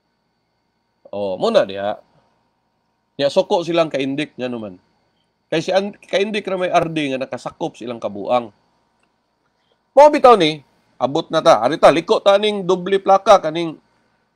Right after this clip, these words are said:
dagham to nangutana bahin aning eleven two five three, gianggaan sa mga wa nakasabot og doble plaka law. Motorcycle Crime Prevention Act.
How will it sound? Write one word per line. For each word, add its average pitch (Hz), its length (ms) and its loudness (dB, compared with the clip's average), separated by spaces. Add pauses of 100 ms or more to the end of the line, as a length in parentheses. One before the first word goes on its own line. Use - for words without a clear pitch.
(140)
dagham 175 320 -2
to 180 80 -2
nangutana 170 560 0
bahin 156 320 0
aning 143 480 -8
eleven 147 480 -6
two 143 160 -10
five 135 240 -2
three, 120 240 -8
gianggaan 117 640 0
sa 135 160 -12
mga 123 560 -6 (200)
wa 127 240 -2
nakasabot 123 680 -8
og 107 240 -12
doble 107 320 -12
plaka - 400 -6
law. 104 240 -10 (680)
Motorcycle 175 920 -2
Crime 156 400 -2
Prevention 123 640 -8
Act. - 120 -20